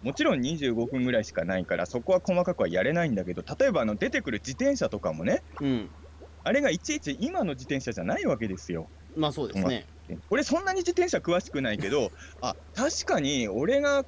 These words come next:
Speaker 1: 学生の頃ってこういうチャリが多かったなってすぐに見て思い出したし、
Speaker 2: うん。
Speaker 1: あの、あの辺がやっぱり、本当にその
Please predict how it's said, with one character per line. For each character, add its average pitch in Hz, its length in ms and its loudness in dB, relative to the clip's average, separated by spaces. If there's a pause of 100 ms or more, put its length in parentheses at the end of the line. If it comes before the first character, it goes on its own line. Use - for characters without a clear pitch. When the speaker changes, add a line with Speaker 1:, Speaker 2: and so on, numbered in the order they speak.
(140)
Speaker 1:
学 226 220 -2
生 233 160 2
の 233 120 2
頃 220 160 2
っ - 20 2
て - 100 -4
こ 196 240 4
う 240 60 4
い 247 60 6
う 254 80 2
チ - 140 0
ャ 262 40 4
リ 226 100 6
が 123 100 6
多 185 160 6
か 220 120 2
っ - 40 -4
た 127 160 0
な 120 120 2
っ 110 40 0
て 113 80 -4
す 294 180 -2
ぐ 294 100 4
に 147 100 4
見 156 120 0
て 127 80 2
思 120 200 2
い 156 40 0
出 160 120 0
し - 80 -8
た 101 140 -6
し、 113 420 -2
Speaker 2:
う 143 80 -2
ん。 113 300 0 (500)
Speaker 1:
あ 170 140 0
の、 - 140 2
あ 277 120 -4
の 330 60 -2
辺 381 200 -4
が 359 120 2
や 285 100 6
っ - 20 4
ぱ 269 180 2
り、 135 240 4 (460)
本 262 180 4
当 269 100 -2
に 254 120 4
そ 240 100 0
の 226 140 4